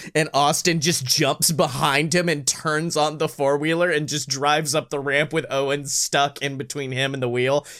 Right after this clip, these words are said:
It was very good. Uh, but yeah, just getting to see, getting to see him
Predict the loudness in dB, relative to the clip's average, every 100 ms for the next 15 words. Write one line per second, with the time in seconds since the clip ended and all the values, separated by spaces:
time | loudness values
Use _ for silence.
0 | -2 0 2 2 2 4 2 2 2 2
1 | -2 -12 -20 -2 0 2 0 0 0 0
2 | 0 -2 0 0 0 0 0 0 0 0
3 | -2 -4 -10 _ _ -14 -2 0 2 0
4 | 0 2 2 0 -4